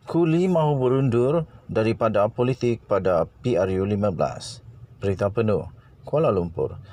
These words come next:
Selepas lebih lima puluh tahun menjadi wakil rakyat, veteran umno Tengku Razali Hamzah mungkin berundur daripada arena politik. Sebaik saja pilihan raya umum ke lima belas, P R U lima belas,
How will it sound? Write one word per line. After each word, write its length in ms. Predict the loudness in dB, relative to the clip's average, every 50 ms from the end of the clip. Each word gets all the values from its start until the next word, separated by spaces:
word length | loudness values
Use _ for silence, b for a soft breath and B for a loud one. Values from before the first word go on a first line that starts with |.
| B B B
Selepas 480 | -4 0 0 0 2 2 2 2 2 0 0
lebih 240 | 0 0 2 0 0 2 2
lima 160 | 2 0 0
puluh 160 | 0 -2 -2
tahun 320 | 0 0 2 2 2 2 2
menjadi 320 | 0 2 2 0 2 2
wakil 320 | 2 2 0 0 0 0
rakyat, 480 | 0 0 0 0 0 0 0 0 -2 -4
veteran 480 | -2 -2 -2 -2 0 -2 0 0 0 0
umno 400 | 0 0 0 0 0 0 0 0
Tengku 320 | 0 -2 -2 0 0 0
Razali 400 | 2 2 0 2 0 0 0 0
Hamzah 480 | 0 0 0 0 0 0 0 0 2 0
mungkin 480 | 0 0 0 0 0 -2 -2 0 2
berundur 560 | 2 2 0 0 0 0 0 0 0 -2 -4 B B B B B B -4
daripada 560 | -2 -2 0 0 0 0 2 2 2 4 2
arena 320 | 2 2 2 2 2 0
politik. 560 | 0 -2 -2 -2 -2 -2 0 0 0 0 -2 -6 -14 B B B B B
Sebaik 400 | -4 -4 0 0 2 0 0 0
saja 320 | -2 -2 0 0 -2 -2
pilihan 320 | -2 -2 -2 0 0 0 0
raya 240 | 2 2 2 2 0
umum 320 | 0 0 0 0 -2 -4
ke 240 | -4 -2 0 0 0
lima 240 | 0 0 0 0 0
belas, 240 | 0 0 0 -2
P 160 | -2 -2 0 0
R 160 | 2 2 0
U 80 | 0
lima 240 | -2 -2 -2 -2 -2
belas, 240 | 0 0 -2 -2 -2